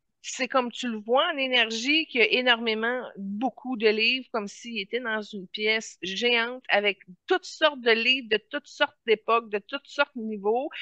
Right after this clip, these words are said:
Puis en plus, il y a le discernement nécessaire pour faire le tri de son information à ce que ça lui serve,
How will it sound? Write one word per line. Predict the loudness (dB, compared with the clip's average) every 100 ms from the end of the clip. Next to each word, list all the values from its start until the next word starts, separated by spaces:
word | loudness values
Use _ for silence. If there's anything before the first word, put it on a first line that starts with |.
| -6 -6 -4
Puis | 2 4
en | 4 0
plus, | 2 2 2 0 2
il |
y | 2
a |
le | 4 0
discernement | -4 0 2 4 2 0 0 0
nécessaire | -2 -2 -4 2 4 4 4
pour | -2 2
faire | 4 4
le | 2
tri | -2 -6 -2 -2 0
de | -2
son | -2 -4 -2
information | -2 0 0 2 0 -2 -6 -4 -4 0
à | -2
ce | -2 -8
que | -2 -2
ça | 2 0
lui | 0 -6
serve, | -10 0 4 6 6